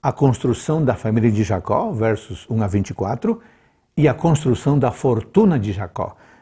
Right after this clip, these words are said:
versos vinte e cinco até o quarenta e três.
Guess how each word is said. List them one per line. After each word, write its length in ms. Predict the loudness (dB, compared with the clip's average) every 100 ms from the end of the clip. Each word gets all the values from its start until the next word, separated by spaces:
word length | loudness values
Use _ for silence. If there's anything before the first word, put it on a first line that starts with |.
| _ -4
versos 520 | 2 2 2 0 0
vinte 360 | 2 2 2
e 40 | -2
cinco 560 | -4 -2 0 0 0
até 260 | -2 -2 -4
o 80 | -4
quarenta 460 | -6 -4 -2 -4
e 20 | -8
três. 480 | -14 -18 -20 _